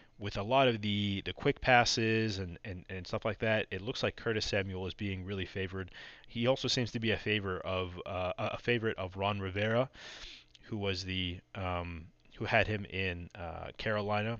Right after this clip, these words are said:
and that's carried over into Washington. So number one, the number one P P R most valuable pickup is Curtis Samuel.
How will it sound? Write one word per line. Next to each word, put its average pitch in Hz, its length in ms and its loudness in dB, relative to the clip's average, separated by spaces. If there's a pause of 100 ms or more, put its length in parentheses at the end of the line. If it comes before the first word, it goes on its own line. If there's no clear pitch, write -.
(120)
and 92 120 -8
that's 95 180 -2
carried 98 300 -2
over 101 220 -2
into 90 240 -6
Washington. 85 580 -4 (100)
So 82 220 -6
number 101 300 -2
one, 123 320 0 (100)
the 98 60 -4
number 123 260 0
one 113 360 0
P 120 160 0
P 110 160 0
R 107 160 4
most 104 260 -2
valuable 104 340 0
pickup 113 380 0 (720)
is 90 380 2
Curtis 113 560 0
Samuel. 87 520 -4